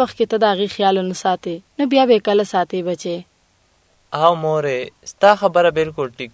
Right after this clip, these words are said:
Speaker 2: ده. زه خو خپل پوره کوشش کوم چې د هغې خیال وساتم.
Speaker 1: ګوره بچې، چې کله هغه ښه وه، نو هغې به زموږ د ټولو څومره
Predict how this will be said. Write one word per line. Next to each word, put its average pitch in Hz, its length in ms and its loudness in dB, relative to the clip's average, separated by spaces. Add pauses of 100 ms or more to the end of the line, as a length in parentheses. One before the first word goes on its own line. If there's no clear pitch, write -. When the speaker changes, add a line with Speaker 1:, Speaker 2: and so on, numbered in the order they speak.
(120)
Speaker 2:
ده. 113 80 -6 (520)
زه 160 140 0
خو 165 100 -14
خپل 160 300 0
پوره 147 220 -2 (100)
کوشش 135 420 -10
کوم 120 240 -8 (200)
چې - 140 -14
د 160 120 0
هغې 143 260 -4
خیال 127 280 2
وساتم. 113 460 -10 (800)
Speaker 1:
ګوره 240 300 8
بچې، 190 280 0 (260)
چې 254 160 -2
کله 302 240 2
هغه 247 240 2
ښه 247 160 4
وه، 220 120 6 (240)
نو 269 120 2
هغې 311 220 2
به 302 120 4
زموږ 262 280 4
د - 20 4 (120)
ټولو 269 220 -2 (120)
څومره 269 300 2